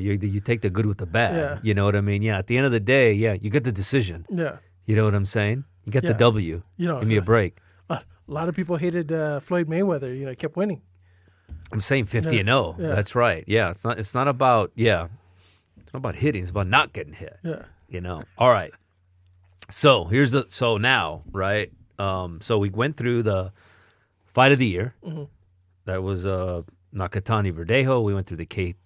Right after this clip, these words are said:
Speaker 1: K O of the year, Davis Santa Cruz. Now we're gonna talk about the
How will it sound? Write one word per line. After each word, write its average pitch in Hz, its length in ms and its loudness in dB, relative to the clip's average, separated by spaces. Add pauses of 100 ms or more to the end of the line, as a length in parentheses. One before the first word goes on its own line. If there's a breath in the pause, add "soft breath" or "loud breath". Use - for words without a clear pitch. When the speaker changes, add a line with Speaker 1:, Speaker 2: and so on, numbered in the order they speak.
(100)
Speaker 1:
K 101 180 0
O 156 100 6
of 127 100 2
the 113 80 -2
year, 98 180 0
Davis 92 320 -6
Santa 92 200 -6
Cruz. 120 240 0 (460 loud breath)
Now 117 380 4
we're 101 120 -2
gonna 95 220 -4
talk 98 320 -2
about 87 440 -4
the 90 360 -6